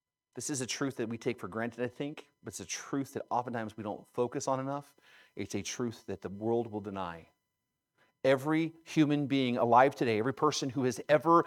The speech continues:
lived in history, and every person who will live until Christ returns, was created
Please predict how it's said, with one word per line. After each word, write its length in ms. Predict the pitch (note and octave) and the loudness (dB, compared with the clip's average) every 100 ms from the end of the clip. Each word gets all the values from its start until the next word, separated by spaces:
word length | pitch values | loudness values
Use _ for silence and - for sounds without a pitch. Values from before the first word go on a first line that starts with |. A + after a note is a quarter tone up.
| - - | 2 0
lived 420 | D3+ E3+ G3 F3+ | 8 10 8 4
in 200 | F3 D#3+ | 2 2
history, 760 | C#3 C4 - - A#2+ G2 G2 - - | 6 6 6 2 -2 -2 -4 -6 2
and 80 | D#3+ | 4
every 140 | G#3 | 8
person 300 | B3+ B3+ A#3 | 8 6 6
who 100 | A#3 | 4
will 280 | G#3 G3 D#3 | 8 8 8
live 440 | F#3+ C#4 F3+ B2 | 8 10 10 8
until 280 | D3 D3+ F3+ | 0 4 4
Christ 340 | D3+ F#3+ - | 8 8 8
returns, 460 | F3+ D#3 D3 C#3 C#3 - - - _ - - | -2 0 0 0 -4 -14 -20 -20 _ -16 10
was 500 | D#3 A#3 B3 E3+ - | 12 12 12 8 0
created 880 | - A3+ A3 A#3 B3 D#3+ B2+ C#3+ | 4 8 12 12 12 8 4 2